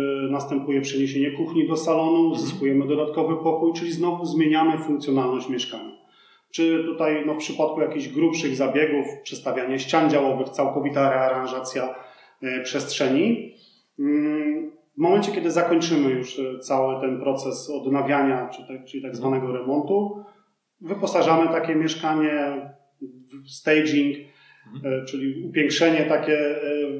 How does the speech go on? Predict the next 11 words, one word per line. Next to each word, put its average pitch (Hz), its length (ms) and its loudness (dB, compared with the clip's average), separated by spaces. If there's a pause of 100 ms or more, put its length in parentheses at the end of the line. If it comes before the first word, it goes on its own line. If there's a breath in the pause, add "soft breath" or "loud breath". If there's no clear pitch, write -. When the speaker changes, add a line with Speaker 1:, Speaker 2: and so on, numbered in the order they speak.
(560)
Speaker 1:
ukazanie 147 680 0
zalet 165 400 2
tego 165 200 2
mieszkania, 175 680 0 (240)
no 180 80 -2
i 208 60 0
sprzedajemy. 170 600 0 (440)
Zarabiamy 170 480 2
w 180 120 -6
tym 180 120 0
momencie 190 600 -2